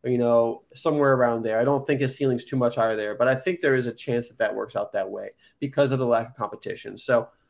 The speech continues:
I'm so-so on James Cook. I could go either way. I think these values, though, um, you know, I don't mind moving up to Rachaad White, uh, Mixon. I like the deal for Gibson as well. I trust those guys more than I trust James Cook.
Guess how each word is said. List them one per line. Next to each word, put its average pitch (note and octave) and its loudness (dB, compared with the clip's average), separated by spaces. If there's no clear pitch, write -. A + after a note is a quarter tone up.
I'm G#3+ 4
so-so G#3 6
on F#3 4
James D#3 2
Cook. E3+ 0
I D3+ 6
could C3+ -6
go C3 2
either A#2 0
way. A2+ 2
I A#2+ 0
think D#3+ -2
these C#3+ -2
values, B2 4
though, A#2+ 2
um, A2+ -2
you B2 0
know, A#2 4
I B2+ 4
don't B2+ 4
mind A#2+ 2
moving A#2+ 0
up A#2 -2
to A2 -4
Rachaad A2+ 0
White, A2+ 0
uh, G#2+ 0
Mixon. A2+ -4
I G#2 -2
like A2 -4
the - -20
deal A2 -4
for G#2+ -14
Gibson G#2+ -8
as G2 -8
well. A2 2
I A#2 4
trust C3 2
those G#2+ -4
guys G2 0
more G#2+ -4
than G#2 -2
I G2+ -2
trust - -6
James - -12
Cook. - -20